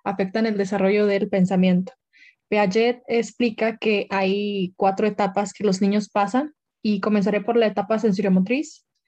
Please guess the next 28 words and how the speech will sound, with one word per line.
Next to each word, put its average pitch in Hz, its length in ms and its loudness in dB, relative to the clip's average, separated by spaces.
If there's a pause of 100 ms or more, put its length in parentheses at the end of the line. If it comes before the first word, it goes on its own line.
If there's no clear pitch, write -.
(580)
En 214 140 2
esta 220 260 0
etapa, 254 340 2
los 233 320 0
bebés 202 360 0
exploran 214 560 2
el 196 120 2
mundo 196 520 2
a 202 100 -2
través 190 240 2
de 202 80 2
sus 202 140 0
sentidos 226 720 2
y 214 200 -2
su 208 100 -2
actividad 196 480 0
motriz. 220 400 -2
Es, 208 160 0 (120)
además, 220 720 0 (260)
trabajan 214 380 0
hacia 226 240 0
el 208 80 -2
dominio 208 540 2
de 208 100 0
la 185 200 0
permanencia 190 600 2
del 202 140 0
objeto 233 500 -4